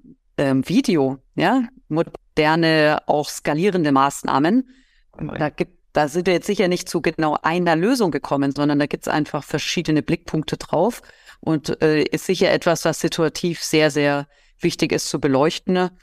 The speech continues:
Und wir sprachen jetzt gegen Ende auch nochmal über das Thema, ähm, Trauer versus Lo-, Loyalität. Wie, wie schlimm trifft das Menschen und in welchem Maße muss ich damit entsprechend umgehen,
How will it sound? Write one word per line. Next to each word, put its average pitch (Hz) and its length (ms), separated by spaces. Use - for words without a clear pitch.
Und 185 140
wir 185 100
sprachen 165 760
jetzt - 260
gegen 170 200
Ende 185 280
auch 156 140
nochmal 156 280
über 151 140
das 156 180
Thema, 151 720
ähm, 147 220
Trauer 185 480
versus 156 420
Lo-, 156 440
Loyalität. 160 920
Wie, 151 300
wie 175 100
schlimm 190 280
trifft - 320
das 208 160
Menschen 196 540
und 160 280
in 156 140
welchem 165 260
Maße 151 320
muss 160 220
ich - 180
damit 151 540
entsprechend 156 640
umgehen, 165 760